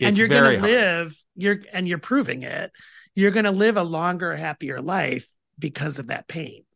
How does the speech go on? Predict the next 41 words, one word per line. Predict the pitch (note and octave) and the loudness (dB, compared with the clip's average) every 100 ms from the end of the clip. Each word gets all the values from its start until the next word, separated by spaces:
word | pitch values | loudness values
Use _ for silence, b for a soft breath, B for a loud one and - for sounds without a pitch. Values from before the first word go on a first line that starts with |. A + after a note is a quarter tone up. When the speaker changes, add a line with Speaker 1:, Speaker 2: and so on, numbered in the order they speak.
| _ | _
Speaker 1:
right? | C#3 - - | -8 -6 -8
Speaker 2:
Hopefully. | C3 | -14
Speaker 1:
Because | C3+ E3 C#3+ C3+ B2+ | -10 -4 -2 -2 -6
Speaker 2:
Yes. | - - - - _ - | -10 -12 -18 -20 _ -2
Speaker 1:
you | E3+ | 0
made | D#3+ D#3 D#3+ | 0 0 -2
that. | - B2+ - | -6 -8 -8
And, | F3 D#3 D3 - - | -4 -2 -4 -8 -8
um, | D3 C#3 C3+ C#3+ _ _ _ _ _ _ _ _ - | -6 -6 -6 -10 _ _ _ _ _ _ _ _ 0
yeah, | F#3+ D4+ | 2 4
I | D#3+ | 4
mean, | F3 | 2
when | F3 | 2
I, | F3+ F#3 | 2 2
I | G#3+ | 2
came | A#3+ C4+ | 2 2
out | G#3 F3+ | 2 -2
at | - | -6
twenty-six, | G#3 F#3+ D#3+ C#3+ B2+ D3 D3+ | -4 -2 -2 -4 -4 -6 -12
it's | D3 | -6
interesting. | F#3+ D#3 - | -4 -4 -4
We | - | -6
have | C#3+ | -6
all | D3 | -6
these | C#3 - | -8 -8
parallels. | D#3 D3+ C#3 | -6 -6 -4
I | D3+ | -4
came | F#3 G#3+ | 0 0
out | E3+ D3+ | 0 -4
at | |
twenty-six, | - F3 G#3+ G3 B2 C3 - - - _ _ _ _ - | -6 -6 -4 -4 -6 -8 -8 -12 -14 _ _ _ _ -2
and | F3+ | 0
my | F3 | 0
father | F3+ F#3 G3 | 0 0 2
didn't | E3+ D#3 | 0 -2
talk | E3 G3 | -4 -4
to | D3 | -6
me | B2+ | -10
for | - C#3+ | -10 -12
a | |
year. | B2 F3 F#3 - | -8 -8 -8 -14